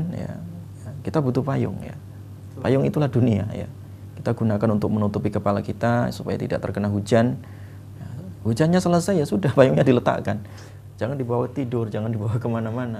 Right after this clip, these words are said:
Speaker 1: ya.
Speaker 2: Betul, betul, betul.
Speaker 1: Nah, ini kan nggak, dunia itu, manusia sekarang ini, dunia dibawa kemana-mana.
Speaker 2: Mereka menganggap segalanya itu du-, di-, dengan dunia, Ustaz, ya.
Speaker 1: Hidupnya
Speaker 2: Bisa
Speaker 1: adalah
Speaker 2: beli-
Speaker 1: di dunia, ya. Ya.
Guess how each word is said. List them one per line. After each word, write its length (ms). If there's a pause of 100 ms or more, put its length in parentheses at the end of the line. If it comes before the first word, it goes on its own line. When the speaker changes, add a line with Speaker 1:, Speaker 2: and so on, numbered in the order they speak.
Speaker 1:
ya. 160
Speaker 2:
Betul, 240
betul, 240
betul. 160
Speaker 1:
Nah, 80
ini 160
kan 160
nggak, 320
dunia 320
itu, 240
manusia 400
sekarang 320
ini, 80
dunia 240
dibawa 240
kemana-mana. 480 (400)
Speaker 2:
Mereka 160
menganggap 400 (240)
segalanya 560
itu 160
du-, 160 (240)
di-, 640 (800)
dengan 320
dunia, 320
Ustaz, 160
ya. 160 (160)
Speaker 1:
Hidupnya 240
Speaker 2:
Bisa 80
Speaker 1:
adalah 240
Speaker 2:
beli- 80
Speaker 1:
di 80
dunia, 240
ya. 240 (420)
Ya. 100